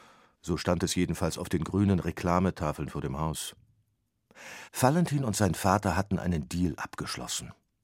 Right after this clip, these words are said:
Valentin arbeitete in den Ferien auf dem Feld und bekam dafür Geld. Geld, um sich einen lang gehegten Wunsch zu erfüllen.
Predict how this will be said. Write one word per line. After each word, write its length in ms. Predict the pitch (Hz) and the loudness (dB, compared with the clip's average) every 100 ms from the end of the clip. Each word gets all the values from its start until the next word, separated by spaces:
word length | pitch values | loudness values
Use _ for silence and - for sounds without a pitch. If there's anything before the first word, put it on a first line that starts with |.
| _ - - - | _ -18 -16 -14
Valentin 560 | - 110 131 151 160 156 | 4 6 6 4 2 2
arbeitete 720 | - 107 110 117 117 120 113 | 4 2 4 2 2 2 0
in 140 | 82 | -2
den 160 | 80 76 | -2 -4
Ferien 560 | - 101 110 113 107 85 | 4 4 6 4 2 0
auf 100 | - | -2
dem 160 | 78 | -6
Feld 580 | - 98 151 - - - _ | 0 2 2 -2 -10 -12 _
und 140 | 120 117 | -2 -2
bekam 340 | 117 90 78 | -2 -2 0
dafür 280 | 71 - 117 | -2 -6 -6
Geld. 400 | - 50 - - _ _ _ _ - - - | -6 -8 -16 -20 _ _ _ _ -20 -16 2
Geld, 360 | 95 113 - - _ - | 4 4 -2 -16 _ 2
um 140 | 98 | 4
sich 240 | 85 90 - | 4 0 0
einen 240 | 92 85 | 2 2
lang 320 | 80 92 101 | 4 4 4
gehegten 560 | 90 85 85 - - 78 | 2 2 0 -2 -4 0
Wunsch 340 | 90 82 - | 0 0 -4
zu 160 | - - | -4 -6
erfüllen. 460 | 76 - - - | -6 -10 -12 -12